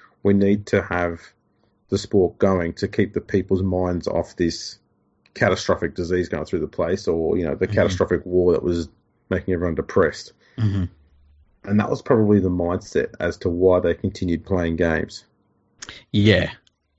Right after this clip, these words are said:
Speaker 2: And, and look, when you look at what's happening now at the moment, you can kind of see that to a certain extent, and it's a really, it's a real balancing act because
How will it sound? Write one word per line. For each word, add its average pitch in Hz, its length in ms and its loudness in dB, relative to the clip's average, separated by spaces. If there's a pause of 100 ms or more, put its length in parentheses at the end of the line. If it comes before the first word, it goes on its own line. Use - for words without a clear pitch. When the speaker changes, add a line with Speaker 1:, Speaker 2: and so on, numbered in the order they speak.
(680)
Speaker 2:
And, 127 220 4
and 143 200 4
look, - 340 0 (600)
when 135 180 4
you 143 80 4
look 175 200 0
at 123 80 2
what's 156 220 2
happening 113 440 0
now 92 300 0
at 98 80 -12
the 98 100 -6
moment, 90 460 -4 (1120)
you 117 180 -10
can 147 240 -4
kind 175 380 -4
of 208 140 0
see 98 500 -2
that 107 280 2
to 104 140 -6
a 90 40 -4
certain 95 360 -2
extent, 95 500 -4
and 113 160 2
it's 117 200 -4
a 120 80 -2
really, 143 640 0 (500)
it's - 180 -6
a 123 60 0
real 147 160 4
balancing 107 680 2
act - 340 -6
because 98 640 0